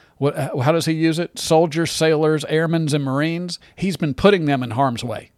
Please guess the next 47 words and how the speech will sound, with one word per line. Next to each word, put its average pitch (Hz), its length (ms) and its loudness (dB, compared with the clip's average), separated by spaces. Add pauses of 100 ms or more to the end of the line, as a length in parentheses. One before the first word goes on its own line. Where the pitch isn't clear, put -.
(120)
voting 143 500 2
to 123 80 -4
send 156 260 -2
them 123 100 -4
half 147 280 0
a 165 40 0
world 143 240 4
away 127 220 -2
to 107 80 -6
put 151 200 0
them 131 180 0
to 107 80 -10
fight 143 300 -2
and 117 100 -10
die 127 220 -2
in 107 100 -8
the 92 40 -10
sand. 117 520 -8 (800)
The, 139 120 -2
the, 143 240 -12
the 143 340 -4 (420)
unmitigated 156 720 0
gall 135 580 2
of 120 140 -8
this 131 160 -4
ghoul 131 880 2 (560)
to - 80 -2
come 147 220 2
out 139 240 2
and, 127 260 -6
and 127 180 -6
talk 156 220 2
about 139 200 0
how 120 160 -2
Trump - 420 0
having 143 280 -4
some 120 200 -4
documents 127 640 -2
at 120 80 -6
Mar-a-Lago 131 800 0 (180)
is 143 180 -4
somehow 143 400 2
a 123 60 0
threat 190 420 2
to 147 140 0
our 131 140 0
troops, 233 440 4